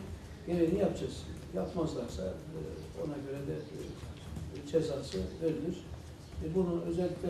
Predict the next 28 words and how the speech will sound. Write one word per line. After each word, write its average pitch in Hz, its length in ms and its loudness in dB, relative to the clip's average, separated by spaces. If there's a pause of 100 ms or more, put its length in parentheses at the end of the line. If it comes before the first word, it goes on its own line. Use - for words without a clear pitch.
(100)
buradan 170 340 4
duyurmak 175 300 6
istiyorum. - 360 0 (640)
Bizzat 196 480 6
bundan 190 240 8
sonra 196 200 6 (120)
ben 190 220 8
de 160 160 8
takip 139 340 0
edeceğim. - 320 -2 (920)
Sa-, - 280 2
sadece 147 240 4 (160)
diğer 147 160 2 (100)
bakanlıklar 139 580 -2
değil, 190 120 2 (120)
ben 175 120 6
de 147 100 2 (120)
takip - 320 -4
edeceğim. 98 240 -4 (460)
Zaten 190 400 8
biz, 175 300 4
e, 165 140 6
büyük 180 240 4
mühendislerle 165 680 6
ilgili, 160 260 6 (640)
e, 156 40 0
çok, 185 180 6
e, 170 180 2